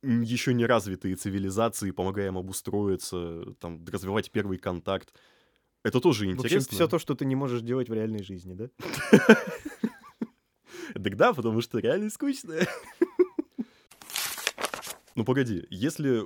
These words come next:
Speaker 1: уж мы переходим на то, что я адреналиновый наркоман, поэтому я страшно сильно люблю, э,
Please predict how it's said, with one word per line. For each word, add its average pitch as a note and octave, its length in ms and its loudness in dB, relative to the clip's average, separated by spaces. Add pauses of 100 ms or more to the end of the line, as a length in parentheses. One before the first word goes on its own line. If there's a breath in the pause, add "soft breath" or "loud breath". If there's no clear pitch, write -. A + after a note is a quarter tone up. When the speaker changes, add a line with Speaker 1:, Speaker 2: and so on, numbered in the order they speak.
Speaker 1:
уж - 260 -6
мы A#2 460 0 (220)
переходим A2 680 -2 (300)
на G#2 160 2
то, B2 120 0
что - 140 -2
я A2 140 4
адреналиновый G#2+ 540 2
наркоман, G2+ 520 2
поэтому F#2+ 380 0
я F2+ 400 0
страшно - 480 -4
сильно G2 560 -2
люблю, F#2 1200 -4
э, - 40 -20